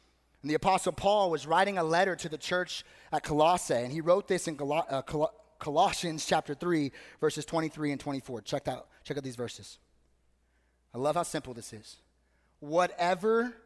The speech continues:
you do, do your work heartily," or work at it with all your heart, "as for the Lord rather than for men, knowing that from the Lord you will receive the reward of the inheritance.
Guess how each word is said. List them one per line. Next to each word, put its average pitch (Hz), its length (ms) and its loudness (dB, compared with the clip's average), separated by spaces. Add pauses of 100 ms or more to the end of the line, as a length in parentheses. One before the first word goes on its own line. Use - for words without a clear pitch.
(300)
you 160 220 -10
do, 139 280 -10 (2500)
do 175 140 -8
your 190 180 -2
work 170 240 0
heartily," 147 580 -2 (200)
or 127 100 -8
work 160 320 -4
at 147 80 0
it 131 80 -4
with 135 140 -6
all 143 140 -2
your 139 120 -8
heart, - 540 -10 (960)
"as 185 340 4
for 190 140 -6
the 180 100 0
Lord 170 440 2
rather 165 240 4
than 165 240 0
for 160 140 -6
men, 147 400 -2
knowing 190 360 4
that 165 120 -4
from 208 240 2
the 175 80 0
Lord 233 340 4
you 190 80 -6
will 175 100 -2
receive 165 300 -6
the 160 80 -10
reward 143 340 -4
of 127 40 -12
the 127 80 -8
inheritance. 123 600 -10